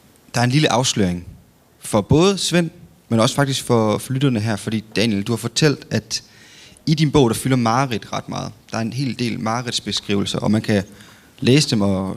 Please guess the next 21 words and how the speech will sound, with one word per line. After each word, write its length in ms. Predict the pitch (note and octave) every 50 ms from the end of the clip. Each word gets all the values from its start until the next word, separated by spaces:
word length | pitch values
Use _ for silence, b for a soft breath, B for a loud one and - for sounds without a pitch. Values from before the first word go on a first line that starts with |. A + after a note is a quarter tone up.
| - -
måske 220 | G#2+ A2 G#2 - A2+
gætte 200 | - C#3 - -
sig 80 | G2
til, 160 | - - A#2
hvor 100 | A2+ G#2
forfærdelige 380 | F#2+ A2 G2+ B2 A2+ G2+ G#2 G#2
de 180 | - C#3 C3 G2+
er. 120 | G2+ G2+ G2+ B B B B B B B B B B
Men 140 | - G#2+ G#2
dit 180 | - G#2+ - -
første, 580 | - - - C#3+ D3+ D#3 - - - - - - - - - _ _ _ _ _ _ _ _ _ _ -
din 120 | - A2
første 280 | - - C3+ C3 - A2+
drøm, 300 | G#2 - A#2 A#2+ B2+ B2
da 60 | -
du 80 | - -
kommer 240 | - - F#2+ F#2 F#2+
hjem, 200 | G2 G2+ G2+ - - - - _ _
har 80 | - -
du 60 | F2
fortalt, 440 | - F#2 - G#2+ G2 A2+ - -